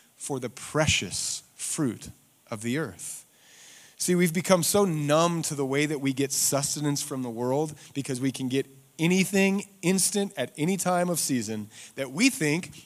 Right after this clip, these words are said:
food really is a human invention. It's not. It's a miracle of God. To put a seed into the ground and wait for it to come out, Paul will liken to the resurrection,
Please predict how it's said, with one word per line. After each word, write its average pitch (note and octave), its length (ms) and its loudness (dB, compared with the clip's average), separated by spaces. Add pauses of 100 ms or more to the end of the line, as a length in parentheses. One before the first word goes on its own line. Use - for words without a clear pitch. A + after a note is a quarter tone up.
food A3 380 2
really F#3 380 6
is C#3+ 320 6
a C3+ 60 2
human D3+ 320 2
invention. A#2+ 560 0 (380)
It's E3 200 2
not. G3 300 4 (200)
It's E3 180 0
a F#3 40 2
miracle F3 560 2
of D#3 120 -2
God. D3+ 320 -2 (440)
To E3+ 120 2
put G#3 200 6
a E3 100 2
seed G#3+ 380 6
into G#3+ 220 2
the D#3+ 100 2
ground E3 420 6 (200)
and C3+ 200 2
wait F3 220 6
for F#3 180 2
it E3 80 0
to D3 100 0
come E3 240 2
out, G3 260 6 (180)
Paul B3 320 6
will F#3 180 6
liken F#3+ 360 4
to D#3+ 80 -2
the C3 120 -2
resurrection, D#3+ 760 2